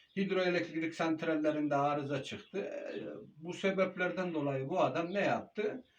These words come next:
Yürüyemedi yani. Bunların bakımını, onarını, tamirat ve tadilatını yapmak bir süreç alır. Ben bile şuradan çarşıya iki ekmek alayım deyin çıkıyorum.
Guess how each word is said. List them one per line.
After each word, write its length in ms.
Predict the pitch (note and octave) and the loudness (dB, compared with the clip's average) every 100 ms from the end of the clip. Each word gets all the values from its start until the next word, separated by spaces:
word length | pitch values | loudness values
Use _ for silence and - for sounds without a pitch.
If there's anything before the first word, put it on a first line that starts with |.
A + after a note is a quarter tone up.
| _ _ - | _ _ -2
Yürüyemedi 680 | E3+ G#3+ B3+ A#3+ F#3 C#3 A2+ | 6 10 10 10 8 4 -2
yani. 280 | F2+ F#2+ A2+ | -6 -8 0
Bunların 440 | C#3 D#3+ D#3 D#3 | 4 6 4 4
bakımını, 420 | D3+ C#3 D#3+ D#3 | 4 4 2 4
onarını, 460 | D3+ D#3 D3 D3 C#3 | 4 4 2 0 0
tamirat 540 | C#3+ D3 D#3+ F#3+ - | 2 2 4 2 2
ve 100 | D#3 | -4
tadilatını 580 | - D#3 D3 D3+ C#3+ D3+ | 0 0 2 -2 -2 0
yapmak 380 | D3+ - D3 C3+ - _ - _ - | 0 0 -2 -4 -8 _ -20 _ -4
bir 160 | G#3 | -2
süreç 560 | G3 - - F3+ B3 - | -2 -6 -2 6 6 6
alır. 440 | D#3 - - - _ _ - - | -2 -2 -16 -20 _ _ -20 0
Ben 240 | G3 A#3+ A#3 | 2 4 4
bile 180 | G#3 | 4
şuradan 360 | C#3 G#3+ G3 E3 | 2 2 4 4
çarşıya 440 | C3+ F#3 - G#3 | 4 2 4 2
iki 180 | F3 - | 2 2
ekmek 280 | G3 G3 F#3 | 0 0 6
alayım 360 | F3 E3+ D#3+ D3+ | 6 8 4 4
deyin 200 | C#3+ C3 | 0 0
çıkıyorum. 580 | E3+ D#3+ G3 B3 B3+ | -2 2 6 6 4